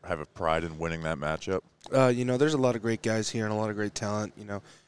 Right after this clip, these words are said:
Speaker 2: you have the Outland Trophy, you know, DeAndre Swift, and then, uh, you know, there's a lot of other great D linemen too. And, uh, you know, I'll be, it, it'll be fun to go against, you know, some of my old teammates like, uh, you know, Brandon Dorless and,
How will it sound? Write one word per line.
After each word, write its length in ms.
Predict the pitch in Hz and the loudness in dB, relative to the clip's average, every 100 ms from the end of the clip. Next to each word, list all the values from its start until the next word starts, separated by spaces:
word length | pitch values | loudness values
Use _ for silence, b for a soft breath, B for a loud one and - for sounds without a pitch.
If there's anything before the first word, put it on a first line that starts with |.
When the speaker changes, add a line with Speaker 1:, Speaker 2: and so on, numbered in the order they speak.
| _ 113 | _ -6
Speaker 2:
you 80 | |
have 80 | 113 | -2
the 100 | 113 | 0
Outland 280 | 110 104 107 | 0 -2 -2
Trophy, 480 | 117 110 113 107 107 | -2 -2 -2 -4 -4
you 80 | 120 | -4
know, 140 | 107 | -4
DeAndre 340 | 98 110 104 98 | -2 -2 -2 -2
Swift, 460 | - 107 107 104 - | -2 2 2 0 -6
and 180 | 107 104 | -20 -8
then, 220 | 104 98 | -4 -2
uh, 260 | 101 98 98 b b b - | 0 0 -2 b b b -8
you 60 | |
know, 40 | 110 | -2
there's 120 | 113 | 0
a 80 | 135 | 2
lot 180 | 120 | 2
of 120 | 120 120 | 2 2
other 160 | 113 | 0
great 280 | 107 117 95 | -2 -4 -4
D 120 | 117 | -4
linemen 320 | 110 113 110 101 | -2 0 -2 -4
too. 340 | 120 110 104 - - | -2 -2 -2 -8 -8
And, 200 | 107 110 | -4 0
uh, 140 | 107 | 0
you 160 | 107 107 | 0 -2
know, 80 | 107 | -2
I'll 100 | 110 | -2
be, 120 | 117 | -2
it, 220 | - 120 98 - | -2 -6 -6 -8
it'll 120 | 123 | -4
be 140 | 120 | -2
fun 160 | - 117 | 0 0
to 60 | |
go 60 | 110 | -2
against, 480 | 104 107 101 - - b b b b | -2 -2 -4 -6 -6 b b b b
you 80 | 123 | -2
know, 60 | 113 | 0
some 200 | 127 113 | 2 2
of 0 | |
my 80 | 110 | 0
old 180 | 107 | 0
teammates 380 | - 110 104 104 | -2 -2 -2 -2
like, 220 | 101 101 | -2 0
uh, 180 | 104 98 107 - | 0 -2 -4 -10
you 60 | |
know, 160 | 110 95 | -8 -6
Brandon 360 | 87 104 107 104 | -2 -2 -2 -2
Dorless 440 | 107 107 104 - | 0 0 0 -2
and, 160 | 101 | -6